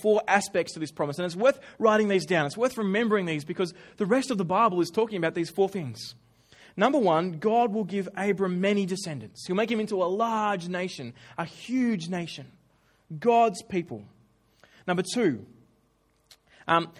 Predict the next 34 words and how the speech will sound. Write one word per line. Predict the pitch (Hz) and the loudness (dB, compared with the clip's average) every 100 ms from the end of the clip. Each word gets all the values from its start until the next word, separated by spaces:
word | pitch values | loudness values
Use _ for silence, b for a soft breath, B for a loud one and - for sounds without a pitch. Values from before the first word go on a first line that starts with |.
| B | B
they | 208 | 6
will, | 233 226 - - _ _ _ - | 8 6 4 -10 _ _ _ -4
they | 202 226 | 2 2
will | 202 | 2
ha-, | 196 - | -2 -6
possess, | 202 175 220 190 208 | -2 2 4 4 4
they | |
will | 180 180 | 2 2
live | 208 208 | 2 0
in | 196 | -2
a | 170 | -4
promised | 160 - 226 202 196 | -8 -6 -6 -6 -6
land | 185 185 147 | -4 -4 -4
and | 147 | -4
have | 160 156 | -4 -4
rest | 196 196 147 - - | 0 0 0 -8 -6
from | 185 | -4
their | 165 160 | -4 -6
enemies. | 170 143 104 - - _ b b b b b | -8 -8 -12 -16 -20 _ b b b b b
God | 190 196 | 4 6
will | |
make | 185 180 | 4 0
them | 175 | -2
huge. | 202 220 285 - - B | 0 0 0 -4 -14 B
He | 208 | 0
will | 185 | 2
take | 226 220 | 2 2
them | 208 | -2
to | 214 190 | 0 0
a | |
land, | 180 226 214 160 143 | 2 4 2 0 -4
to | - 185 | -4 -4
a | |
place | - 226 202 | -4 -2 -2